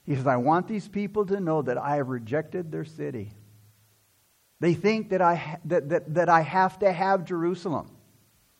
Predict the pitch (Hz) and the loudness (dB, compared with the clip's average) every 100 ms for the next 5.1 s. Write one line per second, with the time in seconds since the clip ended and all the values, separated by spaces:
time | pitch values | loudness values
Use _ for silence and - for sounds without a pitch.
0 | _ _ _ - 180 180 202 208 202 175 | _ _ _ 2 2 6 4 6 4 4
1 | - 185 185 180 196 190 175 160 - 180 | 6 6 8 6 4 0 -4 -6 -6 0
2 | 202 147 85 - - _ _ _ _ _ | 2 0 -4 -10 -20 _ _ _ _ _
3 | - 180 208 185 180 196 185 170 156 123 | 2 6 6 4 2 2 4 2 2 2
4 | 185 151 - 190 170 131 131 120 147 160 | 2 2 -4 -4 -2 -2 -2 -2 -2 -4